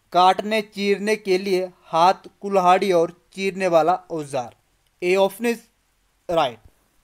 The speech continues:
निम्न में से किस काल में तांबे और पत्थर दोनों के औजार एक साथ इस्तेमाल होते थे? तो सिक्स का राइट आंसर हो जाएगा ताम्र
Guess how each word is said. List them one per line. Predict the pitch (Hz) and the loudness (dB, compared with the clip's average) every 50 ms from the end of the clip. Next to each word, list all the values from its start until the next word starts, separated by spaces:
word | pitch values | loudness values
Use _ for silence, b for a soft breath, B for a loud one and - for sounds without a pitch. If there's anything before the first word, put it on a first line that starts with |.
| _ _ _ _ _ _ _ _ _ _ _ _ _ _ _ _ _ _ _ _ _ _ _ _ _ _ _ _ _ _ _ _ _ 160 | _ _ _ _ _ _ _ _ _ _ _ _ _ _ _ _ _ _ _ _ _ _ _ _ _ _ _ _ _ _ _ _ _ -14
निम्न | 156 165 190 208 220 254 240 226 | -10 -6 -6 -4 -4 -2 -2 0
में | 208 196 190 196 | 2 2 0 0
से | - - 175 175 | 0 -2 -4 -4
किस | - _ _ - 240 233 - - | -6 _ _ -8 -8 -8 -8 -12
काल | - - 190 180 180 196 214 196 | -4 2 4 6 6 6 4 2
में | 185 170 165 - _ _ - | 2 0 0 -2 _ _ 0
तांबे | 185 180 190 196 196 196 226 226 | 2 2 2 2 2 2 4 4
और | 208 185 175 175 175 - _ _ - | 4 4 2 2 0 -6 _ _ -2
पत्थर | 175 175 - - _ - 220 196 190 202 - _ 185 | -2 -2 -2 -4 _ -2 -2 -2 -2 -4 -10 _ -18
दोनों | 175 151 175 190 214 214 214 208 202 | -10 -4 -2 -2 -2 -2 -2 -6 -6
के | 196 196 185 - | -4 -6 -6 -4
औजार | 190 175 160 151 175 185 190 185 | -6 -6 0 2 4 6 6 4
एक | 180 180 175 - | 2 0 -4 -6
साथ | - - 180 170 170 170 - _ 180 | -4 0 2 2 2 0 -2 _ -12
इस्तेमाल | 170 165 - - 165 156 147 151 165 - - | -12 -10 -10 -8 -4 -2 -2 -2 -2 -6 -10
होते | 131 131 _ - 139 139 | -16 -14 _ -12 -12 -10
थे? | 143 - 170 139 - _ _ _ _ _ _ _ _ _ _ _ _ _ _ _ _ _ _ _ _ _ _ _ - | -8 -8 -8 -8 -8 _ _ _ _ _ _ _ _ _ _ _ _ _ _ _ _ _ _ _ _ _ _ _ -8
तो | 175 185 | -6 -6
सिक्स | - - - 226 220 - - - | -6 -6 -6 -6 -6 -8 -10 0
का | - 226 214 190 190 214 - - _ _ _ _ _ - | 4 4 6 6 4 0 -4 -16 _ _ _ _ _ -6
राइट | 202 160 175 175 185 180 175 | 0 2 4 4 4 4 2
आंसर | 202 202 196 - | 0 -2 -2 -4
हो | 185 | -2
जाएगा | 180 196 190 196 175 175 170 170 170 b b b b b b b b _ _ _ - | 0 2 2 2 4 4 2 2 2 b b b b b b b b _ _ _ -2
ताम्र | 180 175 185 202 208 214 220 226 | 2 2 4 2 2 0 -2 -2